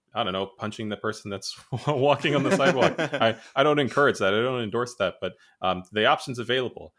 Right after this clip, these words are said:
Speaker 2: Yeah.
Speaker 1: Um, and, uh, I think the release on console, uh, has definitely kind of colored a, an experience for a lot of its user base. And so, um, I just hope it gets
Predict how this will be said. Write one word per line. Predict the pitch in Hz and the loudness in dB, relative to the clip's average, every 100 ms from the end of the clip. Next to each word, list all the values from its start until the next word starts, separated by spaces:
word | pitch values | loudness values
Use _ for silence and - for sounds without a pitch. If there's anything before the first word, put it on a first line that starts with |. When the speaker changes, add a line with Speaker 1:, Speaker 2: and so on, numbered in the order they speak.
| _ - | _ -6
Speaker 2:
Yeah. | 117 87 87 | -2 0 -2
Speaker 1:
Um, | 85 85 _ _ _ - | -4 -10 _ _ _ -4
and, | 104 95 95 92 90 _ _ _ - | 0 0 0 -4 -12 _ _ _ -4
uh, | 90 87 87 82 78 - | -2 -2 -4 -8 -12 -10
I | 101 | -8
think | - 107 - _ _ _ | -6 -8 -10 _ _ _
the | - 92 95 92 87 | -20 -12 -6 -4 -4
release | 87 92 110 135 - | -4 -4 -4 -4 -4
on | 104 98 | -6 -8
console, | - 90 - 82 87 _ - | -6 -6 -6 -12 -12 _ -12
uh, | 95 - - - | -8 -6 -8 -8
has | - - | -10 -8
definitely | - 85 90 85 85 | -6 -6 -8 -10 -10
kind | - 82 | -10 -12
of | 78 | -12
colored | - 90 82 | -10 -6 -6
a, | 80 80 90 | -8 -10 -12
an | 87 | -12
experience | - - 85 78 - | -12 -8 -6 -6 -10
for | 92 | -8
a | 82 | -6
lot | 78 80 | -2 -4
of | 76 - _ _ | -4 -14 _ _
its | 87 - 90 | -14 -10 -8
user | 98 82 73 | -8 -8 -10
base. | 78 - - | -14 -14 -18
And | 73 | -16
so, | - 76 73 _ _ _ - | -12 -12 -14 _ _ _ -8
um, | 82 - | -8 -8
I | 131 | -12
just | 160 - | -10 -10
hope | 135 | -8
it | 107 | -10
gets | 120 - - | -10 -14 -14